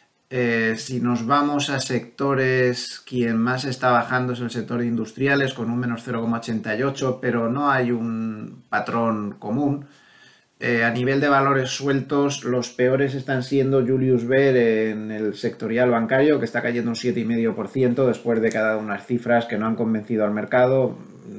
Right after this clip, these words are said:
Dicen que no se ha beneficiado, beneficiado de la caída de Credit Suisse,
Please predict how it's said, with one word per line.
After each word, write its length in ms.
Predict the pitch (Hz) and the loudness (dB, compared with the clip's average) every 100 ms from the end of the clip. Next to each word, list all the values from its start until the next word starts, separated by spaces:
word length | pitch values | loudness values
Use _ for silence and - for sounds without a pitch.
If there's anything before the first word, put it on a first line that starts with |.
| 101 | -10
Dicen 400 | 98 104 113 104 | -8 -6 -4 -4
que 100 | 98 | -4
no 220 | 101 110 107 | -6 -6 -6
se 180 | - | -2
ha 220 | 107 107 104 - | 0 0 -2 -8
beneficiado, 880 | 92 107 101 101 95 113 113 120 110 | -6 -4 -4 -8 -4 0 2 2 0
beneficiado 880 | 127 113 107 104 107 123 131 120 90 - - - - - | -2 -2 -2 -2 -2 2 2 2 0 -8 -18 -20 -16 -2
de 100 | 120 | 0
la 120 | 110 | 0
caída 340 | 117 127 123 | 0 0 2
de 100 | 107 | 0
Credit 300 | 120 127 131 | 0 2 2
Suisse, 400 | 127 147 156 - | 2 0 0 -4